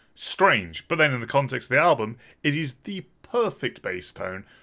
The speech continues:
to cut through the kind of, uh, ludicrous, like, wall of shred of Dean Lamb and, uh, Toby Morelli's guitar work, and,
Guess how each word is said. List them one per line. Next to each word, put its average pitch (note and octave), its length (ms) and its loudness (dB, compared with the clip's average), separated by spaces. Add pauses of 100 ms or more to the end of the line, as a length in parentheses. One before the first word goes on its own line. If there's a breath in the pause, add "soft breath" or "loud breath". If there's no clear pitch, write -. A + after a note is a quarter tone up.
(140 soft breath)
to C#3 80 -6
cut - 320 -2
through B2+ 640 -2
the A2 100 -2
kind A2 300 0
of, G2+ 280 0 (440 loud breath)
uh, A2 140 4
ludicrous, A#2 1000 0
like, G#2+ 260 0
wall G#2+ 380 -4
of - 80 -6
shred A2 460 4
of F2+ 100 -6
Dean G2+ 300 -6
Lamb G2 320 -2
and, F#2+ 180 -10
uh, F#2+ 240 0
Toby G2 340 -2
Morelli's G2 460 -2
guitar C3 460 4
work, F#2 340 -6
and, A2 180 0